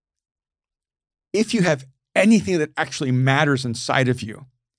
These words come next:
and you do not master the art of communication,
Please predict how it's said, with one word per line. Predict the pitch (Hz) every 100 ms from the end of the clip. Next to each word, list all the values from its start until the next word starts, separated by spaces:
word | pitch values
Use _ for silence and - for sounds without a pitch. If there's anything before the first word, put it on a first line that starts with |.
| _ _ _ -
and | 147 147
you | 220
do | - 185
not | 175 165
master | 139 143 147 147 131 - 117
the | 107 131 -
art | 151 131
of | 131
communication, | 135 117 117 123 120 127 113